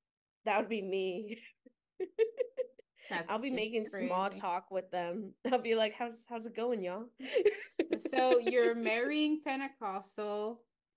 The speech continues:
Speaker 1: Mm-hmm. Fucking Mormons. Um, or at least helping them fuck. And then, <laughs> and then I'll kill Jehovah Witnesses.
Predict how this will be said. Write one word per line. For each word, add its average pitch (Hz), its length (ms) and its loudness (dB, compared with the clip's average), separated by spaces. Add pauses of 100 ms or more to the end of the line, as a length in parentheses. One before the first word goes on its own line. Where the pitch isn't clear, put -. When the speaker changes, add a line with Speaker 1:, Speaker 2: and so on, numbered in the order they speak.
(140)
Speaker 1:
Mm-hmm. 190 540 -8 (840)
Fucking 226 380 -6
Mormons. 196 840 -6 (840)
Um, 180 380 -2
or 208 140 2
at 202 100 4
least 208 180 2
helping 202 340 -4
them 185 220 -4
fuck. 180 260 -6 (180)
And 185 260 0
then, 190 480 2
<laughs> - 460 0 (1900)
and 214 220 2
then 208 460 0 (120)
I'll 202 840 2
kill 196 800 -2 (140)
Jehovah 208 360 -2
Witnesses. 180 680 -6